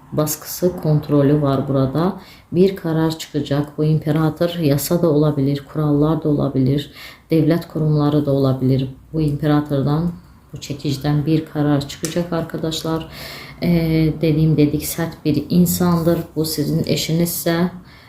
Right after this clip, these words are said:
e, o bir karar alacak. Bu patronsa yine de bir karar alınacak.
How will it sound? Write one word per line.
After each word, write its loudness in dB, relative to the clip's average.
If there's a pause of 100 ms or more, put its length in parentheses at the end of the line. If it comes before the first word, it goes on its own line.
(160)
e, 4
o 2
bir 0
karar 0
alacak. 2
Bu -4
patronsa -4
yine 2
de 2
bir 2
karar 2
alınacak. 0